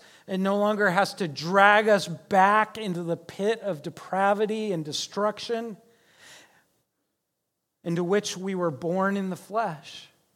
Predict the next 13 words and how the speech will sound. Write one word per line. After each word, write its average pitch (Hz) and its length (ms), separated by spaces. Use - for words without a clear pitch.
because 170 340
now 175 640
we've 160 180
been 156 160
given 147 520
God's 143 260
Spirit. 147 480
We've 202 140
been 185 180
given 190 480
the 180 100
work 190 360
of 190 280